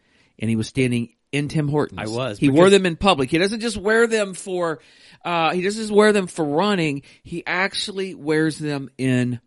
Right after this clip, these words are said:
Speaker 1: public.
Speaker 2: Well, here's the deal with that. That was the morning
Speaker 1: Oh,
Speaker 2: that
Speaker 1: it was
Speaker 2: we
Speaker 1: a deal.
Speaker 2: It was a deal. We didn't have power that morning,
Speaker 1: Uh-huh.
Speaker 2: which means I couldn't make coffee at home.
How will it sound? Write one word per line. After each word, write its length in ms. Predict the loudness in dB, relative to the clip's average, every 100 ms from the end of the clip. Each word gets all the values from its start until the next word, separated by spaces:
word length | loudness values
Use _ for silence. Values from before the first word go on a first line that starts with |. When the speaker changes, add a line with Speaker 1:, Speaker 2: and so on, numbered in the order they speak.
| _
Speaker 1:
public. 400 | -8 -6 -6 -6
Speaker 2:
Well, 100 | -4
here's 220 | 0 -2 -2
the 80 |
deal 200 | -6 -4
with 140 | -4 -6
that. 420 | -10 -12 -16 -20 _ -12
That 200 | -6 -4
was 140 | -4
the 80 | -4
morning 240 | -4 0 2
Speaker 1:
Oh, 40 |
Speaker 2:
that 60 | 6
Speaker 1:
it 40 |
was 140 | 6 4
Speaker 2:
we 60 |
Speaker 1:
a 20 |
deal. 480 | 0 0 2 2 0
Speaker 2:
It 60 | -6
was 160 | -4 -2
a 80 | -2
deal. 260 | -2 -4
We 140 | -4 -4
didn't 220 | -6 -4
have 200 | -6 -6
power 300 | -6 -4 -2
that 160 | -4 -6
morning, 440 | -10 -12 -14 -16
Speaker 1:
Uh-huh. 240 | -18 -18 -20 _ _ _ _
Speaker 2:
which 200 | -8 -6
means 200 | -4 -4
I 80 | -6
couldn't 260 | -4 -6 -4
make 160 | -6
coffee 380 | -4 -6 -4 -10
at 60 | -10
home. 300 | -14 -16 -20